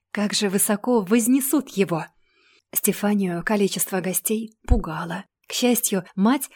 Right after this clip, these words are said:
оградила её от лишних волнений, выхлопотав дозволение трапезничать у себя. Замок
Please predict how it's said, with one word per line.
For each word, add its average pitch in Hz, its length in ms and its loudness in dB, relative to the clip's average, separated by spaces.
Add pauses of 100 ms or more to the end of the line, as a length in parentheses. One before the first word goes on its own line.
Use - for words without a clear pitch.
(140)
оградила 214 580 2
её 190 400 0 (200)
от 220 240 0
лишних 214 360 0
волнений, 180 540 -4 (200)
выхлопотав 190 640 2
дозволение 208 640 0
трапезничать 196 880 0
у 226 80 -4
себя. 185 460 -4 (320)
Замок 190 560 2